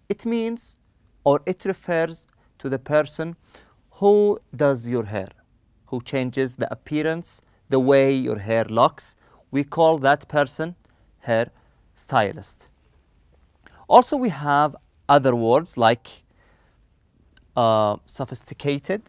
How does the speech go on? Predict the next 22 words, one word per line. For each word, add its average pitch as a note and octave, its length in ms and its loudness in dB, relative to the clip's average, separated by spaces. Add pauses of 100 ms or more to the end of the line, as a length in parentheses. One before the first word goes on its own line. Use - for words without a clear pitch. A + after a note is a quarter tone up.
(240)
and B2+ 220 -4
we D3 160 -4
have E3 540 -2
the C#3 180 -4
word C3+ 540 0 (140)
elegant. A2 720 0 (800)
We C#3 80 -6
have C3 340 0
elegant C#3+ 640 -2 (340)
and B2+ 400 -2 (220)
sophisticated. - 1000 -12 (320)
It - 160 -6
means B3+ 380 -2
that D#3 380 0
something E3 760 -8
is A#2 300 -12 (340)
looking D3+ 640 -8 (800)
great, D3 520 2
it - 180 -18
is G#2 180 -12
amazing, D3 600 -6 (220)
amazing, D3+ 600 0